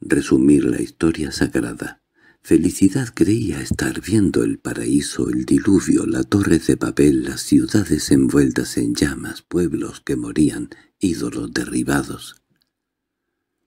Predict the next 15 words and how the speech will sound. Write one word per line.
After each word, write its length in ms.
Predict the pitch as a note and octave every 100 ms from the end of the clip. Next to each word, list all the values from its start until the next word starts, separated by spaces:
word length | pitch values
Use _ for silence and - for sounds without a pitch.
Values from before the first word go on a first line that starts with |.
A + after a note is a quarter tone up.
| _ _ _ _ _ - -
Y 140 | E2
de 160 | - D#3
este 260 | F#3 F#2+ E2+
deslumbramiento 1000 | E2 D2+ D#2 C#2+ C2 D2 D2+ D2 D2
conservó 640 | C#2 B1+ - C#2 B1 C2+ B1+
el 120 | B1+
respeto 540 | A#1+ - - D2 B1+
al 120 | A#1
Altísimo 800 | A#1 - - F2+ - E2 E2 E2+ D#2+
y 220 | - -
el 160 | - -
temor 380 | B1+ D#2+ F2+
a 60 | -
su 200 | - -
cólera. 580 | C2 B1+ - - -